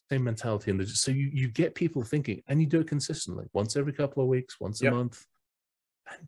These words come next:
Speaker 1: just, it becomes, and then you do it and you go, "Hey, you got Rugrats, you got elderly parents, you got grandparents, you got siblings, you got whatever.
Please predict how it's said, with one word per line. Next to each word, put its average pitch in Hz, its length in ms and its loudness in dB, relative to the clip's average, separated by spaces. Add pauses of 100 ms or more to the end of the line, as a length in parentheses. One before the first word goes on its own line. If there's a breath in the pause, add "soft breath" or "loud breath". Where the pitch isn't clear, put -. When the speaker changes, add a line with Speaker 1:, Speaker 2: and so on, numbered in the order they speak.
Speaker 1:
just, - 480 -6
it 107 60 -2
becomes, 127 360 0
and 120 220 4
then 147 120 10
you 170 120 6
do 135 180 10
it 131 40 10
and 131 100 4
you 117 60 4
go, 120 100 8
"Hey, 127 320 4 (760 loud breath)
you 123 140 6
got 139 140 8
Rugrats, 101 520 4
you 110 100 2
got 120 180 6
elderly 117 360 4
parents, 107 420 0
you 101 80 0
got 110 160 2
grandparents, 107 600 2
you 107 80 -4
got 117 120 4
siblings, 98 560 2
you 104 80 -2
got 113 260 4
whatever. 120 560 2